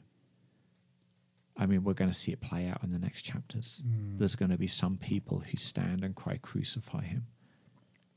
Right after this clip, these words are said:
Speaker 1: And there's gonna be some people who want to bury him in a tomb and want to go outside and weep and, and, you know, all of these things. And those people might be from the same family.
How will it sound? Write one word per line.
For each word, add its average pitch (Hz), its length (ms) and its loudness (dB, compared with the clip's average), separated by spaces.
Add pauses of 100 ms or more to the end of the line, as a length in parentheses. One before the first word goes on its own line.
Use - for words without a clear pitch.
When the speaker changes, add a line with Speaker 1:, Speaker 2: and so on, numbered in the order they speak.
(160)
Speaker 1:
And 98 140 6
there's 92 160 4
gonna 95 180 2
be 87 120 2
some 90 320 4
people - 480 2
who - 180 2
want - 220 0
to - 60 4
bury 92 440 2
him 90 100 2
in 92 120 2
a 95 60 0
tomb 92 520 2 (760)
and 90 120 4
want 92 180 2
to 92 80 2
go 95 140 6
outside 90 460 2
and 92 200 0
weep 90 320 4 (1000)
and, 95 260 -2
and, 101 140 2
you 95 80 6
know, 92 100 2
all 98 240 6
of 90 60 2
these 92 220 0
things. 95 440 0 (560)
And 92 140 2
those 98 200 4
people - 320 0
might 95 260 2
be - 100 -2
from - 180 -4
the 90 60 -2
same - 240 0
family. - 480 -4